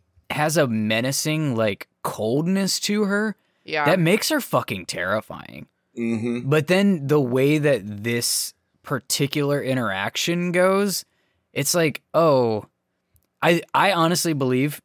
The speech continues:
Speaker 1: and I, I've got kind of a semi hot take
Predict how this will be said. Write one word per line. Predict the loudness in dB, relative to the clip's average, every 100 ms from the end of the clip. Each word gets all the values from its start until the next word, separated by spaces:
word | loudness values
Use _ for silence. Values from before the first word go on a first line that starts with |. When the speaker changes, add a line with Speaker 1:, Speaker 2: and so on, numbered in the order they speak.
| -2
Speaker 1:
and | 0 0
I, | 0 -2 -2 -4
I've | -2
got | 0 -2 -2
kind | -4 -2
of | -2
a | -4 -6 _ _ -12
semi | -6 -4 -2 -2
hot | -2 -4
take | -4 -8 -8